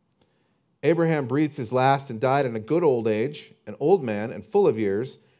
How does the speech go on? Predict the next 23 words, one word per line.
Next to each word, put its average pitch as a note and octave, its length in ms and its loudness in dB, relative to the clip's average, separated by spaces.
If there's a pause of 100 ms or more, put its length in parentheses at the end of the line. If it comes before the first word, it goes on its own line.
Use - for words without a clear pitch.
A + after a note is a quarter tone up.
(140)
and C#3 120 -6
was C#3+ 140 -2
gathered B2+ 360 2
to - 80 -8
his A#2 160 -6
people. - 420 -12 (480)
Isaac D3 400 0
and A#2+ 160 -10
Ishmael, B2+ 500 -4
his C3+ 160 -8
sons, A2 440 -8
buried B2+ 320 0
him B2+ 180 -6
in A#2+ 80 -8
the G#2+ 60 -8
cave B2+ 400 -2
of G#2+ 100 -10
Machpelah A#2+ 640 -4 (400)
in B2 100 -8
the A2+ 60 -6
field D#3+ 260 2
of D#3 120 2
Ephron, A#2+ 540 -4